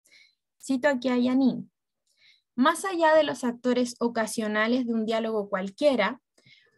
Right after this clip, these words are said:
propongo que consideremos al diálogo en general como un proceso continuo,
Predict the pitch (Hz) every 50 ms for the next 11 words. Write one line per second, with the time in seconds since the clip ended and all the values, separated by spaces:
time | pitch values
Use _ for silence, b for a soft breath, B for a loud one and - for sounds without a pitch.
0 | b b _ _ - 269 277 247 247 320 339 349 359 381 381 - - 339 320 -
1 | 269 269 247 247 262 254 247 247 262 269 277 285 233 262 240 240 226 240 277 285
2 | 302 320 320 294 277 269 269 247 - 262 247 233 220 220 208 214 240 285 320 -
3 | _ _ _ - 269 247 254 269 269 254 247 269 285 269 - - 254 254 247 -
4 | 277 269 277 - _ _ _ - 220 208 214 208 202 - - 226 233 233 240 254
5 | 269 320 330 -